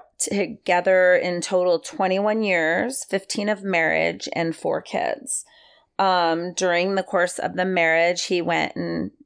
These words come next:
did different, a variety of schools, um, got a bachelor's, then went and became a paramedic, and then went to P A school at U C Davis and became a physician assistant, top of his class. And, um,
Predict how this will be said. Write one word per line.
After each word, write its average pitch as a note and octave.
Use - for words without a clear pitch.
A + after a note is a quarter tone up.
did F3
different, E3+
a E3
variety E3+
of E3
schools, G#3
um, E3
got D#3+
a E3
bachelor's, F3
then E3
went D#3+
and D3
became E3
a D3+
paramedic, F3
and E3+
then D#3
went -
to -
P -
A E3
school E3
at E3
U D#3+
C D#3+
Davis -
and F3
became E3+
a F3
physician E3
assistant, D#3
top D#3+
of E3
his D#3+
class. -
And, E3
um, C#3+